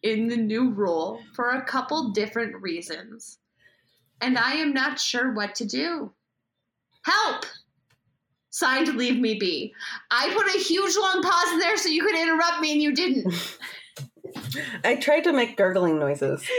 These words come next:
Speaker 1: Yeah, that was enough of an interruption. I did hear it,
Speaker 2: Mm.
Speaker 1: but I ignored it. <laughs>
Speaker 2: Um, this one's kinda hard, actually, 'cause we're not sure why the reasons are.
Speaker 1: Yeah, that's true. They did not include them.
Speaker 2: But, I mean,
Speaker 1: Mm.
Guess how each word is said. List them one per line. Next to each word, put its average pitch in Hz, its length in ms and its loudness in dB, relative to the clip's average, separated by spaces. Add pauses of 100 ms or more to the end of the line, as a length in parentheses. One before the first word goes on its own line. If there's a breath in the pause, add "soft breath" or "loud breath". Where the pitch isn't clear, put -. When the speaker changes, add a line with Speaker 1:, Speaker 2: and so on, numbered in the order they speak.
(120)
Speaker 1:
Yeah, 330 160 0
that 339 380 2
was 285 260 2
enough 220 240 2
of 202 160 0
an 196 80 0
interruption. 185 560 0
I 196 100 -2
did 208 240 0
hear 185 200 2
it, 180 160 2
Speaker 2:
Mm. - 20 -14
Speaker 1:
but - 180 -6 (460)
I 202 60 -6
ignored 170 360 -8
it. 185 180 -8 (600)
<laughs> 480 340 -2 (200)
Speaker 2:
Um, 240 720 4
this 330 140 2
one's 719 160 0 (180)
kinda 320 120 2
hard, 480 300 4
actually, 160 540 2
'cause 220 260 0
we're 240 80 4
not 247 160 2
sure 233 200 0
why 156 300 2
the 147 100 4
reasons 170 360 0
are. 117 360 -2 (280)
Speaker 1:
Yeah, 214 240 -2
that's 202 260 -2
true. 196 140 -2
They 175 140 -4
did 185 80 -6
not 220 180 0
include 262 320 -4
them. 277 300 -4 (800 loud breath)
Speaker 2:
But, 294 200 4
I 269 100 4
mean, 247 360 2
Speaker 1:
Mm. 208 60 -10